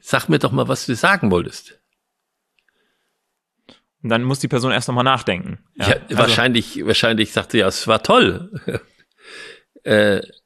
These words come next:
Speaker 1: und das herauszufordern voneinander ist, ist manchmal auch wichtig. Aber man tritt dem anderen dann nicht zu nahe.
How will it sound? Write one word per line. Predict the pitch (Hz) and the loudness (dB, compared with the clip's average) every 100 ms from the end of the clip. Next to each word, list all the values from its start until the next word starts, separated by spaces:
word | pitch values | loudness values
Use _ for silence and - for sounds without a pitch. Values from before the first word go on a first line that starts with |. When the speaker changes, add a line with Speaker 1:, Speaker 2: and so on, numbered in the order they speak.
| _ _ _ _ _ _ _ | _ _ _ _ _ _ _
Speaker 1:
und | - 123 - - | -8 -8 -8 -4
das | 101 135 139 - - - - | 0 2 0 -4 -12 -8 -2
herauszufordern | 104 98 175 185 - - 95 87 87 90 | 0 0 -2 -4 -6 -4 -2 0 -2 -4
voneinander | - 98 92 90 92 95 | -4 -2 0 0 -2 -2
ist, | 101 - 311 | -6 -10 -14
ist | - - - | -12 -10 -8
manchmal | 95 - 90 | -8 -4 -4
auch | 95 - | -4 -8
wichtig. | 107 - 107 - | -12 -10 -12 -6
Aber | 110 107 117 - - - - - _ | 0 2 0 -4 -20 -20 -20 -20 _
man | - 139 127 | -12 -8 -6
tritt | - 160 - | -2 0 0
dem | 131 | 0
anderen | 127 131 123 | 2 2 4
dann | 123 | 4
nicht | 123 - | 2 0
zu | 151 | 0
nahe. | 151 120 90 90 - | 2 2 2 -2 -10